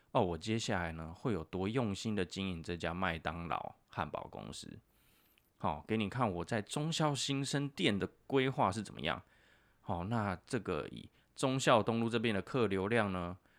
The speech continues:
估计到时候会有多少的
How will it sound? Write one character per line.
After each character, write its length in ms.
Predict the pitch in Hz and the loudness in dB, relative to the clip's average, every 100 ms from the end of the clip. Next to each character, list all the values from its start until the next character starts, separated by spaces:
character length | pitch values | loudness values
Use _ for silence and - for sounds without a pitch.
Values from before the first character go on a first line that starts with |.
| _ - | _ -4
估 200 | 139 143 | 0 0
计 400 | - 139 95 - _ _ _ _ | 0 0 0 -6 _ _ _ _
到 160 | 151 110 | 2 4
时 100 | 107 | 4
候 160 | 104 | 6
会 100 | 110 | 6
有 80 | 87 | 2
多 200 | 87 101 | 2 -2
少 240 | - 60 | -2 -4
的 340 | - 55 50 | -4 -4 -4